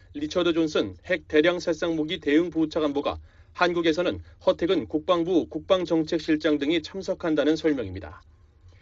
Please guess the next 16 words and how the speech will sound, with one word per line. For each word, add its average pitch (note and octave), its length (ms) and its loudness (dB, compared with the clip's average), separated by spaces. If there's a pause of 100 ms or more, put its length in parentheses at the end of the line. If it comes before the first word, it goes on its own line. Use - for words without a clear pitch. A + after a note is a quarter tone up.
(220)
미한 D#3+ 380 2
확장 F#3+ 380 0
억제 F3 260 -2
수단 E3+ 280 2
운용 E3+ 340 0
연습은 D3 440 2 (180)
한반도에서 D#3+ 760 2 (100)
북핵 D#3+ 420 -2
위기 D#3+ 300 -4
발생 E3+ 320 0
상황을 E3 380 -2
대비해 D3+ 380 2 (260)
미한 D#3+ 360 4
양국의 D3+ 500 4
대응 E3 300 6
개념과 D3 440 4